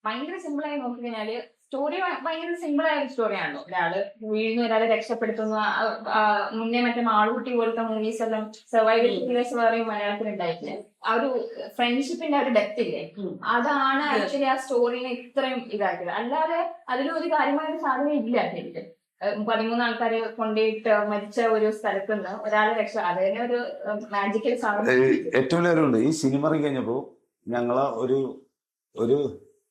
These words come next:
Speaker 3: കുറച്ച് പേര്, ഏഹ്, കണ്ടായിരുന്നു. ഏഹ്, അതായത് നിങ്ങൾക്കൊരു പേഴ്സണാലിറ്റി ഡെവലപ്മെന്റ് ഒരു കോഴ്സ് ഞങ്ങൾ തുടങ്ങുന്നുണ്ട്,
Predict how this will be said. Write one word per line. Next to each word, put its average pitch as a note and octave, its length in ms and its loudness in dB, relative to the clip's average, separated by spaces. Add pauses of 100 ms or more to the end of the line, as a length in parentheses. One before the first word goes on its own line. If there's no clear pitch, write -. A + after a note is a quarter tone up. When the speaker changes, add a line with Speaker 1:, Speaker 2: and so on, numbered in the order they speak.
(160)
Speaker 3:
കുറച്ച് A#2 240 2
പേര്, C#3+ 120 6
ഏഹ്, A2+ 720 -2
കണ്ടായിരുന്നു. A2 500 2 (200)
ഏഹ്, F#2 240 0
അതായത് A2 380 2
നിങ്ങൾക്കൊരു A2+ 580 -2
പേഴ്സണാലിറ്റി A2+ 580 0
ഡെവലപ്മെന്റ് A2+ 480 -2
ഒരു A2 80 -2
കോഴ്സ് A2 320 -2
ഞങ്ങൾ A2 180 -2
തുടങ്ങുന്നുണ്ട്, G2 520 -4